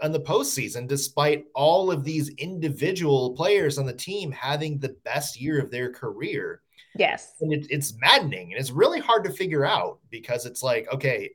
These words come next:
Speaker 1: all of these things are going incredibly right for the Preds this year.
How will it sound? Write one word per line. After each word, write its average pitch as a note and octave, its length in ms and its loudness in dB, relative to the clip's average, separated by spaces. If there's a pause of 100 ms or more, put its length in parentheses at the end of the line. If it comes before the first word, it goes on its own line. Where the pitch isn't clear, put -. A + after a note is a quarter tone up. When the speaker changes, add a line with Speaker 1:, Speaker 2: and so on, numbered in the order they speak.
(100)
Speaker 1:
all D#3 240 4
of G3 80 6
these F3 240 -4
things D3 340 -2
are A#2+ 180 -4
going A#2+ 460 -4
incredibly B2+ 680 -2
right G#2 380 -4
for G2+ 140 -10
the F#2 80 -6
Preds C#3+ 340 -2
this G2 200 -8
year. F2+ 360 -8